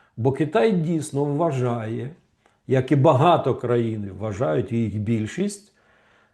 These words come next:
що Арктика — це надбання і ресурс всього людства,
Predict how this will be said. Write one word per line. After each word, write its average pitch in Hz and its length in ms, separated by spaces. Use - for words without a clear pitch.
що - 420
Арктика — 233 600
це 170 180
надбання 143 960
і 180 120
ресурс 127 440
всього 147 500
людства, 240 720